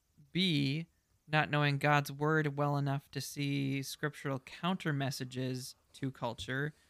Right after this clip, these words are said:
or C, we know the culture voices, we know God's word, we just don't ever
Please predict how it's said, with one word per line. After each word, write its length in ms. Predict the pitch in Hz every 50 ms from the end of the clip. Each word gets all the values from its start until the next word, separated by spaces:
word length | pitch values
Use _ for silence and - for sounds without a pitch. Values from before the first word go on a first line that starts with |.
| _ _ _ _ _ _ _ _ _
or 160 | 139 139 135
C, 760 | 131 - - - - - 214 202 170 143 139 139 135 139 139 143 - _ _ _ _ _ _ _ _ _ _ _ _ _ _
we 140 | 147 147
know 380 | 143 143 143 147 151 160 175 190
the 80 | 185 170
culture 420 | - - 147 139 131 - - 139
voices, 580 | 135 131 135 135 131 - - 131 131 131 135 -
we 120 | 135 131
know 280 | 135 135 139 147 151 151
God's 400 | 151 147 143 139 135 - - -
word, 320 | 135 139 135 135 135 135 - -
we 160 | 160 139 143 135
just 400 | 131 131 135 - - - 143 135
don't 420 | 135 135 139 135 - - - - -
ever 560 | - 135 131 131 131 127 127 127 123 107 -